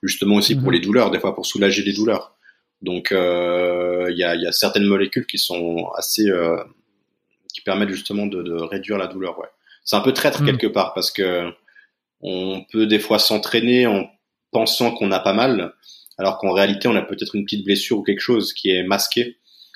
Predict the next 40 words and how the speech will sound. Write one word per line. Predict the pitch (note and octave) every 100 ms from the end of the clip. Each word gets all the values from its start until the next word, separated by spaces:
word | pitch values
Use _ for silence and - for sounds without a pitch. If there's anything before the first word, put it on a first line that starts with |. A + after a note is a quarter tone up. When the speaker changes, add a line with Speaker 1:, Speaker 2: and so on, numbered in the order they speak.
| -
Speaker 1:
et | F2+ F2+
on | F2+
le | F#2
sent | - G#2+ G#2+ G#2
que | B2
au, | A#2+ G#2
au | F#2+ F#2
moment | G2+ G#2 A2+
où, | G#2+ F#2+ F2+
euh, | F2
justement | F2 - G#2
on | G#2
n'utilise | - G2+ -
pas | G#2 G#2
ces, | - F#2 E2+ E2+ E2 E2+ _ _ _ -
ces | - F#2+ F#2
aides, | G2+ G2
euh, | F#2 F2 F2 F2 F2
exogènes, | F2+ F#2 F#2+ F#2+ F2
quoi. | F2+ - _ _ _ _ _ _ _ _ _ -
Speaker 2:
Hmm. | D3+ B2+ - - - - - -
Et | D#3+
tiens, | A#3+ A#3+
une, | G3+
une | F#3
dernière | F3 G3+ G3 D#3
chose, | F#3+ E3+ C3 -
euh, |
un | B2 A#2 A#2 B2
dernier | D3 E3 E3+
petit | D#3+ - D3+
sujet | C3+ C#3 C3+
là | F3+ -
qui | -
devrait | A#2 A2+
peut-être | - B2+ -
aller | A2+
vite | A#2 C#3+
aussi, | B2+ - F3 -
euh, | C3+ B2 A#2 A#2 A2+ A2